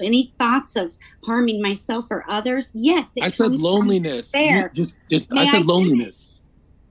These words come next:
Speaker 2: Not,
Speaker 1: You asked
Speaker 2: not
Speaker 1: me
Speaker 2: until
Speaker 1: a
Speaker 2: I give you,
Speaker 1: fucking
Speaker 2: I'll, I'll give you
Speaker 1: question.
Speaker 2: permission in a second. I said from loneliness. You agree?
Speaker 1: No, you said from despair.
Speaker 2: Yeah, despair from being alone, that they're gonna end up alone. Try and download
Speaker 1: No,
Speaker 2: the
Speaker 1: you
Speaker 2: whole
Speaker 1: added that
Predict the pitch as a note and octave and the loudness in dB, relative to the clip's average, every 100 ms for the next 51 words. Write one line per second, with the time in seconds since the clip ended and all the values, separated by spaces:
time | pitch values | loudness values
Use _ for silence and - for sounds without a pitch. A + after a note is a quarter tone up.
0 | _ C3 D#3+ G3 C#4 D#3+ E3+ D#3+ E3+ D#3 | _ -2 0 0 0 2 0 2 0 2
1 | C3+ C#3+ D3 - D#3 C4 C#4 - D#3 F3+ | 2 0 -2 -2 -2 -2 -4 -2 -2 2
2 | G3+ F#3+ G3+ F#3+ F#3+ F#3 F3+ E3+ D#3+ - | 2 2 2 2 2 0 -2 -4 -4 -4
3 | D#3+ G#3 A3+ F#3+ _ D3+ - F3 - D#3+ | -6 -2 0 -2 _ -6 -2 -2 0 0
4 | C3 C#3 D3 A#2 F#2+ - A#2+ A#2+ C3+ C#3+ | 2 4 4 2 -2 -4 0 2 2 2
5 | F3+ _ _ _ _ _ _ _ _ C4 | -2 _ _ _ _ _ _ _ _ -8
6 | C#4 B3 A#3 C#4+ D#4 C4 - A#3 A3 F#3+ | -6 -4 -2 -2 0 -2 -2 -4 -4 -8
7 | - - A3+ G3+ C3 - _ _ _ _ | -14 -6 -2 -2 -4 -12 _ _ _ _
8 | _ - F#3 A#3+ D#3+ G#3+ - A#3+ C4+ B3 | _ 2 4 4 2 0 2 2 4 2
9 | - B3 F#3+ G#3 B3 A3+ - F3+ G#3 B3 | 0 0 2 6 6 6 2 -2 -2 -2
10 | F#3 D3+ - F#3+ G#3 G#3+ G#3+ G3 F#3 G#3 | -4 -8 -12 -10 -8 -6 -6 -6 -4 -4
11 | E3 - G#3+ A3+ F#3+ G#3 G#3+ C#4 D4 C#4 | -4 -6 -4 -4 -4 -6 0 2 4 6
12 | F4 E4+ F#4 A4 F#4 | 4 4 2 0 -2